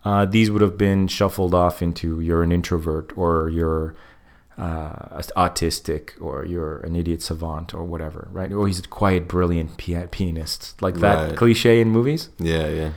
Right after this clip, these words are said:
Speaker 1: And finally, you have picture smart. So this is, again, another interesting one. We just call these people visual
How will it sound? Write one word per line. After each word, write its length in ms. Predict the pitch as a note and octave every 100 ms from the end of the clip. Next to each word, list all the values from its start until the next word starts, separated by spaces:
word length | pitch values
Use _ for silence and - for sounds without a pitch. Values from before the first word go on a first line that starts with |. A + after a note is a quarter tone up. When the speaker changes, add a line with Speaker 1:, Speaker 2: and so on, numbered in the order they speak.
| - - -
Speaker 1:
And 260 | C3+ C3+
finally, 320 | - E3+ F3+ F3
you 80 |
have 200 | D3+ D3+
picture 280 | - E3 -
smart. 420 | A#2 G2+ F2 D#2 -
So 200 | - G2+
this 180 | D3+ F3
is, 100 | B2
again, 260 | G2 G#2
another 380 | G2 F2+ F2+ E2+
interesting 540 | E2+ E2+ - F2 E2
one. 240 | E2 G#2 C3+ - - -
We 140 | G2
just 200 | F#2 G#2
call 200 | - G#2
these 140 | F#2 F2
people 320 | F#2 E2+ F2
visual 500 | E2+ G2 F2 D#2 D#2